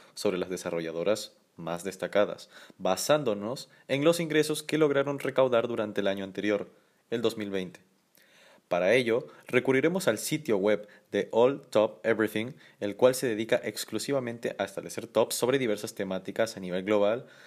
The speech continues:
de interés popular, como mejores coches, mejores cadenas de comida, peores desastres naturales, etcétera, cosas así. Sin embargo, en esta ocasión nuestro interés está enfocado en las desarrolladoras de videojuegos.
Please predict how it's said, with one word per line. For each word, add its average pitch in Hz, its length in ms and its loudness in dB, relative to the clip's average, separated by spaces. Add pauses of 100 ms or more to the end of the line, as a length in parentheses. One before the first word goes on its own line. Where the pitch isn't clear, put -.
(160)
de 101 120 -4
interés 95 460 -4
popular, 104 520 0 (360)
como 95 840 -2
mejores 80 320 -10
coches, 123 600 2
mejores 95 360 -6
cadenas 95 240 -4
de 98 100 -14
comida, 127 800 0
peores 98 220 0
desastres 98 320 -12
naturales, 107 460 0
etcétera, - 580 -8 (140)
cosas 113 260 -12
así. - 240 -18 (360)
Sin 92 280 -12
embargo, 104 500 2 (220)
en 101 180 -2
esta 120 220 2
ocasión 113 400 0
nuestro 110 240 -4
interés 110 240 0
está 127 160 -4
enfocado 127 520 2
en 123 60 -2
las 113 100 -6
desarrolladoras 104 840 0
de 95 140 -4
videojuegos. - 640 -6